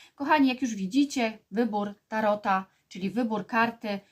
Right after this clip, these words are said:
przy Was. Wy wybieracie sobie kartę, która graficznie Was najbardziej do siebie przyciąga, która przyciąga Waszą uwagę, która Waszą uwagę skupia. E, zastanówcie się, możecie przystopować, myśląc o osobie z Waszego serca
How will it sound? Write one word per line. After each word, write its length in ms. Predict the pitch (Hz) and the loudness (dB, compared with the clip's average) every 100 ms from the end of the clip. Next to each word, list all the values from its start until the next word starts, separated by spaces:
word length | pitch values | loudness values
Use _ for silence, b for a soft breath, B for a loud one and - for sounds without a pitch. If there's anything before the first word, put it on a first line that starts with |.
| b - | b -14
przy 260 | - 233 | -4 -2
Was. 260 | 175 175 202 | -2 -4 -4
Wy 140 | 254 | -2
wybieracie 560 | 247 226 208 202 196 196 | 0 0 0 0 -2 -8
sobie 260 | 196 - | -10 -10
kartę, 400 | - 254 247 220 | -4 -2 0 -4
która 360 | - - 359 262 | -10 -6 0 0
graficznie 640 | 196 196 - 262 - 233 | 2 -2 -2 -6 -2 -2
Was 340 | 196 208 233 240 | 2 2 0 -2
najbardziej 540 | 285 294 208 202 214 | -2 2 0 0 -4
do 120 | 180 | -6
siebie 360 | 190 190 160 185 | -8 -8 -8 -10
przyciąga, 680 | - 226 220 254 254 196 180 B B B | -10 -10 2 4 4 0 -4 B B B
która 300 | _ 269 247 | _ 2 2
przyciąga 680 | 240 - 294 277 233 226 175 | 2 -2 -4 0 0 2 0
Waszą 520 | 196 262 294 277 277 _ - | 0 0 0 0 0 _ -10
uwagę, 400 | 202 226 233 226 | 0 2 2 -2
która 300 | - 190 190 | -6 -4 -2
Waszą 340 | 208 220 247 | -2 -2 -4
uwagę 480 | 226 175 190 190 196 | -6 -8 -8 -8 -8
skupia. 680 | - - 247 220 202 139 - _ B B B B | -10 -10 -10 -10 -8 -8 -10 _ B B B B
E, 200 | 220 226 | 0 0
zastanówcie 680 | 226 247 240 214 269 - 254 | 2 0 0 2 2 0 -6
się, 140 | - 214 | -4 -2
możecie 340 | 190 190 190 | -2 -6 -10
przystopować, 800 | - 240 - 254 240 214 208 208 | -10 -8 -6 -6 -6 -2 -2 -2
myśląc 400 | 202 - 190 - | -4 -4 -6 -6
o 180 | - 185 | -8 -8
osobie 400 | 190 - 185 180 | -10 -12 -10 -10
z 60 | 175 | -10
Waszego 360 | 185 185 160 | -10 -10 -12
serca 500 | 165 226 226 233 190 | -6 -6 -4 -2 -2